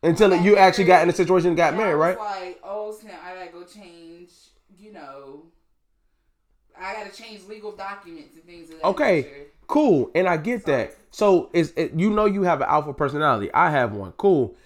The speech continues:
Speaker 1: but that's proving my point. You and I were so locked in that it, it, and it really still wasn't an issue, but it never came to the crossroad when it, until it,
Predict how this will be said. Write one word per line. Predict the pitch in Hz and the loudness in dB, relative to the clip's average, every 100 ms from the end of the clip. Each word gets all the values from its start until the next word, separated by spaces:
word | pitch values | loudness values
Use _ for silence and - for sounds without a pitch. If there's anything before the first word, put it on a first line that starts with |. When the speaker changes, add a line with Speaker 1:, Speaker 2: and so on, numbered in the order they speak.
| _ - | _ -2
Speaker 1:
but | 156 | 0
that's | 180 202 | 2 0
proving | - 208 202 156 | 0 -2 0 0
my | 123 | -2
point. | - 208 226 131 - _ _ _ | -2 -4 -2 -4 -10 _ _ _
You | 143 254 254 | 0 2 2
and | 240 | 2
I | 220 | 2
were | 160 | 2
so | - 190 | 0 -2
locked | 180 170 135 160 | 2 2 0 0
in | 185 156 | 0 2
that | 147 | 2
it, | 180 180 156 160 | 2 2 0 2
it, | 190 190 - - | 2 2 -2 -4
and | 185 185 | 0 2
it | |
really | 165 233 208 | 2 0 -2
still | - 202 160 | 0 2 2
wasn't | 131 117 | 0 -2
an | - | 0
issue, | 185 190 131 139 _ _ | 0 0 -6 -8 _ _
but | 151 156 - - | 2 2 2 2
it | 185 175 | 4 4
never | 143 190 165 | 4 2 0
came | - 190 170 | 0 0 0
to | 175 | -2
the | 139 | -4
crossroad | - 190 208 160 147 143 | 0 2 2 2 2 2
when | 143 | 0
it, | - | -2
until | 139 - 190 | -6 0 2
it, | 170 147 | 2 -2